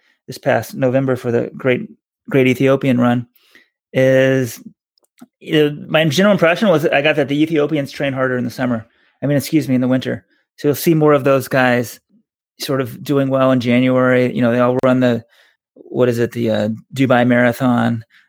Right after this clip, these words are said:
that sort of thing. Whereas the Kenyans, you never see them there. So a lot of the Kenyans, I think, take more of a break, um, sort of when the r-,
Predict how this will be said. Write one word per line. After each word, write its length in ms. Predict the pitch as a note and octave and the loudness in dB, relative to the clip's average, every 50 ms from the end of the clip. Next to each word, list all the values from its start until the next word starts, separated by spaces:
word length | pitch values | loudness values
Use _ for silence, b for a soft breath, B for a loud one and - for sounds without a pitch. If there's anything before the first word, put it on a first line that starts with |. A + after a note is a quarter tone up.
| b | b
that 180 | - A#2 A2 - | -6 -6 -6 -4
sort 180 | - B2 A#2 A#2 | -4 -2 -2 -4
of 80 | A2 | -4
thing. 340 | - A#2+ A#2 A#2 A#2 A#2 A2 _ _ _ _ | -4 -6 -4 -4 -4 -6 -8 _ _ _ _
Whereas 160 | - A#2+ A#2+ | -4 -4 -2
the 80 | - C3 | -2 -4
Kenyans, 400 | - - D#3 D3 D3 C3+ B2 A2 | -2 0 0 2 2 0 0 0
you 80 | A#2+ | 2
never 180 | A#2+ A#2+ A#2 B2 | 2 2 0 0
see 200 | A#2 - C3+ C3+ | -2 -2 -2 0
them 120 | B2+ A#2+ | 0 0
there. 300 | A#2 A#2+ A#2 A#2 A#2+ C3 C3 | 0 0 -2 -4 -4 -6 -8
So 140 | - B2+ B2 | -2 0 2
a 20 | |
lot 120 | B2+ C3 | 2 2
of 80 | C#3 C3 | 2 0
the 80 | C3+ B2+ | 0 -2
Kenyans, 340 | - - C#3+ C3 C3 A#2+ | -2 -4 -2 0 0 -2
I 40 | A#2 A#2 | 0 -2
think, 160 | A#2+ - - | -4 -4 -2
take 160 | C3 A#2+ - | -6 -4 -2
more 160 | B2+ A#2+ A#2+ | -2 -2 0
of 80 | A#2 A#2 | 0 -2
a 40 | A2 | -4
break, 460 | A2+ - A#2+ A#2+ A#2+ A#2+ - - - b b b b b b b _ - | -4 -2 0 0 0 0 -4 -8 -20 b b b b b b b _ -8
um, 400 | - A2 G#2+ G#2 G#2 A2 A2 G#2+ | -4 -4 -2 -2 -2 -2 -2 -4
sort 160 | G#2+ - A#2+ A#2+ | -4 -4 -2 -2
of 60 | A2+ | 0
when 80 | A#2 | 0
the 80 | A#2 A#2+ A#2 | 0 0 0
r-, 80 | B2 | -2